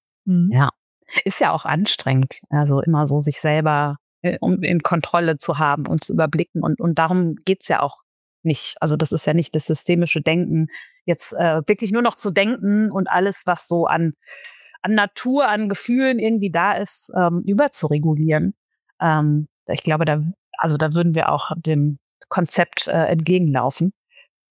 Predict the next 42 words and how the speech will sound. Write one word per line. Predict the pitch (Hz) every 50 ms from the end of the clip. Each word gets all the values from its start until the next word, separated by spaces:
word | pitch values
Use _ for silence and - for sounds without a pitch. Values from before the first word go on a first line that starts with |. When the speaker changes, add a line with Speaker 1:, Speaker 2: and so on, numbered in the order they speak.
| _ _ _ 175
Speaker 2:
Ähm, | 165 156 156 156 156 156 156 156 - _ _ _ _ _ _ -
aber | 202 208 220
vielleicht | - 277 285 294 - -
zu | - 302
gucken, | - - 311 - 190
Speaker 1:
Mhm. | 180
Speaker 2:
genau, | 175 170 - - - - - - _ _
was | - - - 190 190 185 180 185 208 - - -
heißt | 226 240 - -
das, | 175 - -
wenn | 160 160
ich | 151 - -
wütend | 160 151 - 165 139
bin? | - 135 160 151
Muss | 147 180 175 -
ich | 202 -
jetzt | - 180 - -
dem | - 170 156
anderen | - - 185 190 - 208 - - - _ -
<laughs> | - - - - - -
eins | 262 247 -
auf | 240 196 -
die | - 233 233
Rübe | 226 247 262 269 277 269
geben? | 202 247 247 269 370 320 247 277 294 - - - - - - - -
Oder | - 190 202 202 202 185 185 190 185 - -
kann | - - 180 180
ich | 175 -
das | - 170 - -
verbal | 165 156 151 160 165 214 262 -
ausdrücken? | - - 208 220 - - - 208 208 - - 196 196 190
Oder | - 170 175 165 165 160 160 147 -
kann | - - 196 185
ich's | 185 - -
vielleicht | - 175 160 151 170
auch | 165
Speaker 1:
Mhm. | 160
Speaker 2:
manchmal | 156 175 - - 147 -
gar | - 175 196
nicht | 233 240 - -
ausdrücken? | 202 202 202 - - - 185 190 - - 190 185 -
Aber | - 170 165 165 165 156 156